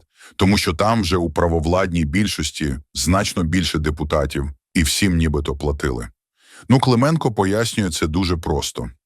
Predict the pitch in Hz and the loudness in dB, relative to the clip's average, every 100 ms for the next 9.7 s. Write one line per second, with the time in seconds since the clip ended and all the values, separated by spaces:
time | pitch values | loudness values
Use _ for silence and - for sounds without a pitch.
0 | - 80 95 76 82 - 98 95 82 78 | -2 0 2 0 -2 0 0 2 0 0
1 | 82 - 95 90 80 73 78 76 76 80 | 0 0 0 0 -2 -2 0 0 0 -2
2 | 73 - 95 82 80 80 78 71 69 69 | -4 -2 0 2 2 2 0 0 -2 -2
3 | 76 76 73 71 - 62 - - _ _ | -2 0 0 -2 -2 -4 -6 -10 _ _
4 | - - - - 82 107 98 87 87 80 | -20 -20 -6 -2 2 4 4 2 0 0
5 | 82 80 90 82 78 69 82 80 76 - | 0 2 0 0 -2 -2 0 0 -2 -2
6 | 76 76 76 76 82 80 69 71 62 - | -2 0 0 0 2 0 -2 -4 -8 -10
7 | _ _ - - 90 - 90 80 73 76 | _ _ -2 0 0 0 0 0 0 0
8 | 71 71 71 76 73 71 71 71 _ _ | -2 -2 0 0 -2 -2 -6 -6 _ _
9 | - 80 - - 82 78 | -4 -2 -2 0 0 0